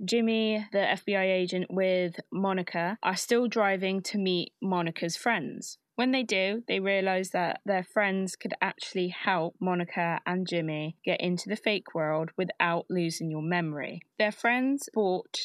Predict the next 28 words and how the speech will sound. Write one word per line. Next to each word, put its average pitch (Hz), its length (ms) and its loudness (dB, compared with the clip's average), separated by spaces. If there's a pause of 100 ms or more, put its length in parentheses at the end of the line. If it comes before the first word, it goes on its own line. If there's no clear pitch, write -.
this - 680 -2
vehicle, 180 760 -2
right? 160 260 -2
The 185 120 2
only 226 140 4
way 233 200 6
I'm 214 140 4
gonna 208 220 2
describe 165 560 0
it 165 320 -2
is 170 480 0
a 175 60 2
mixture 180 800 0
of 170 100 0
a 175 80 0
spaceship - 920 -2 (160)
with 214 200 -2
wheels 175 540 0 (100)
and 175 120 2
an 175 120 2
army 160 260 2
truck. - 380 -8 (120)
Like, 165 300 -2 (160)
those 220 240 2
two 208 180 -4
kind 180 200 -2
of 175 60 -6
combined. 165 480 -4